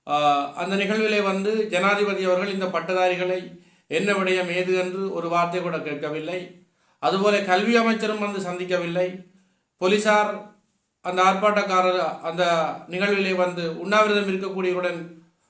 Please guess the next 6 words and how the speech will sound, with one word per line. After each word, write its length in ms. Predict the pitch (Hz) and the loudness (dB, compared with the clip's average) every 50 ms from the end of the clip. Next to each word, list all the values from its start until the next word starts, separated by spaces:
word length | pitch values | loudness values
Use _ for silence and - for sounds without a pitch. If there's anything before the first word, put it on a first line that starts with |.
| _ _ _ _ - | _ _ _ _ -4
வாக்குவாதத்தில் 640 | 165 175 190 196 196 202 202 202 196 196 190 185 | 0 2 2 2 2 2 2 2 2 2 2 0
ஈடுபட்டு 360 | 185 185 190 190 185 180 185 | 0 0 0 0 -2 -2 -4
கொண்டிருக்கின்றார்கள். 840 | 185 175 170 170 165 165 165 165 170 170 170 170 170 196 196 - - | -4 -6 -6 -6 -8 -8 -6 -2 0 0 0 0 -2 -4 -6 -6 -6
ஒரு 160 | 175 175 170 | -6 -6 -4
சவப்பட்டி 520 | 170 170 180 202 208 202 214 214 190 208 | -2 0 2 2 2 0 0 -2 0 0
எரிக்கப்பட்டிருக்கின்றது. 1080 | 196 185 185 185 190 180 175 180 180 180 175 170 165 165 160 160 180 196 202 208 - - | 0 0 0 -2 -2 -2 -2 -2 -2 -2 -4 -4 -4 -4 -4 -4 -4 -6 -8 -10 -14 -18